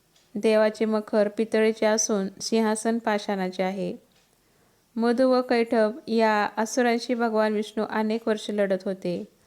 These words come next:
मात्र या युद्धात भगवान विष्णूंना यश प्राप्त होत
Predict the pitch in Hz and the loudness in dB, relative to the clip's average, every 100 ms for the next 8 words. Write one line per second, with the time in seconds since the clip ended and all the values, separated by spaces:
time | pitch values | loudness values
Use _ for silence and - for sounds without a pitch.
0 | _ _ _ _ 214 214 214 214 214 202 | _ _ _ _ -2 0 2 2 2 2
1 | 202 - 220 202 214 202 214 214 208 214 | 0 0 -2 0 0 0 0 0 2 0
2 | 233 226 - 202 202 - 214 214 - 220 | -2 -4 -6 -4 -6 -2 -2 -2 -6 -4
3 | 190 - 202 | -4 -4 -4